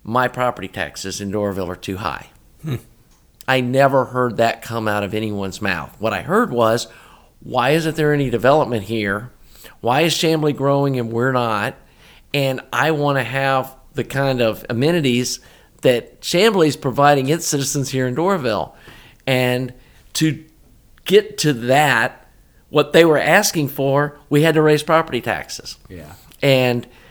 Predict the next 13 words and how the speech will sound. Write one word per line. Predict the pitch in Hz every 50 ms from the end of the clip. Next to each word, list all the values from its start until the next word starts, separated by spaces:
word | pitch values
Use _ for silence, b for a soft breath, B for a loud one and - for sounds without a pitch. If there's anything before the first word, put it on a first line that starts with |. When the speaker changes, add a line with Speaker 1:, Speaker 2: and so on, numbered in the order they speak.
| b b b b _
Speaker 1:
at | - 147 143
the | 156 156 180
end | 202 190
of | 175
the | 156 151
day, | 139 151 156 165 160 160
we | 151 151 143
were | 131 127 123
talking | - - 139 139 139 143 139 143 139 135 123
about | 123 104 - 123 127 123 123 120 - - - - _ -
your | 127 127 - -
average | 127 127 131 143 139 123 135 139 135 127 - - -
homeowner, | - - - 143 147 147 143 143 139 135 135 131 127 120 117 107